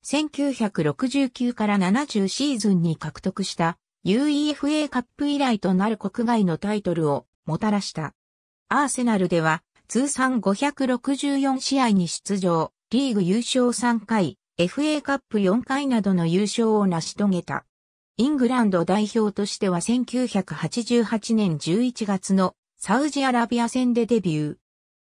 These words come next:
千九百九十年のワールドカップイタリア大会では、第三次イーケーとして大会メンバーに招集されていたが、イタリアでのトレーニング中の怪我で離脱した。千九百九十八年のフランスダブリュー杯、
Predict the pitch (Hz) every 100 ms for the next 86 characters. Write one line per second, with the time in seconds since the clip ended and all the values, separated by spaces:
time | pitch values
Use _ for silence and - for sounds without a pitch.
0 | _ _ - 339 311 277 285 233 202 165
1 | - 233 269 277 277 233 202 170 156 180
2 | 277 285 254 247 247 - 285 254 262 262
3 | 254 240 240 240 214 185 170 147 139 -
4 | _ _ 175 240 302 277 294 277 269 247
5 | 269 247 202 190 - 175 185 _ _ 202
6 | 269 294 294 262 254 269 240 208 175 156
7 | 170 233 - 240 226 233 220 220 214 196
8 | 175 151 156 _ _ 175 196 262 269 262
9 | 285 277 233 160 202 269 277 277 277 269
10 | 262 254 233 220 208 226 202 175 151 180
11 | 190 180 - 147 - _ _ _ _ _
12 | - 277 302 - 285 254 220 175 147 240
13 | 277 214 196 160 165 - 285 247 196 165
14 | - 165 254 - 269 247 226 202 196 196
15 | 180 165 -